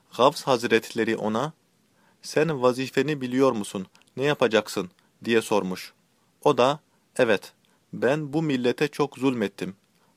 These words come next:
Ancak onlara ücretsiz bir hizmetçi olmakla zulmümün kefaretini ödeyeceğim." demiş. Gavs da bunu güzel görmüş. O zat, müritlerin abdest yerlerini temizler,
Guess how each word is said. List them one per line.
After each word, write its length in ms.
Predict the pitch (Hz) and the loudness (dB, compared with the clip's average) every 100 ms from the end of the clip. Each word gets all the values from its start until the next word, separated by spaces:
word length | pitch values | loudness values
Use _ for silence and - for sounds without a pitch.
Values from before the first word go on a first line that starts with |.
| _ | _
Ancak 460 | - 151 139 131 - | -2 2 2 0 -2
onlara 420 | 120 120 117 139 - | -4 0 0 0 -4
ücretsiz 640 | 127 113 127 - - 147 127 | -8 0 0 0 -6 -6 -4
bir 100 | 110 | -6
hizmetçi 560 | 123 113 117 117 - | -6 -4 -4 -4 -2
olmakla 640 | - 110 113 127 - 143 147 _ _ | -2 0 -2 -2 0 -2 -2 _ _
zulmümün 640 | 113 113 123 123 127 143 131 | -4 0 0 0 -4 -4 -6
kefaretini 680 | - 123 127 117 113 - - | -8 -4 0 2 0 -2 -8
ödeyeceğim." 720 | 123 113 113 110 120 139 110 | -6 -4 -4 -2 -4 -6 -4
demiş. 360 | 101 90 - - _ _ _ _ _ _ - | -4 -4 -10 -18 _ _ _ _ _ _ -2
Gavs 380 | 117 160 165 131 | 4 4 2 -2
da 140 | 123 | 0
bunu 240 | 131 151 | -2 -4
güzel 280 | 123 123 117 | -2 0 2
görmüş. 480 | 101 95 92 - - _ _ _ _ _ - | 2 0 -2 -8 -16 _ _ _ _ _ 0
O 140 | 143 | 2
zat, 320 | 127 151 - _ _ - | 2 0 -2 _ _ -6
müritlerin 640 | 120 127 131 131 139 160 - | -2 -2 -2 -2 -2 -2 -4
abdest 500 | 120 123 143 - 131 | -4 -2 -4 -2 -2
yerlerini 500 | 123 123 123 123 139 | -2 -2 -4 -4 -6
temizler, 580 | - 107 101 107 135 | -4 -6 -4 -2 -2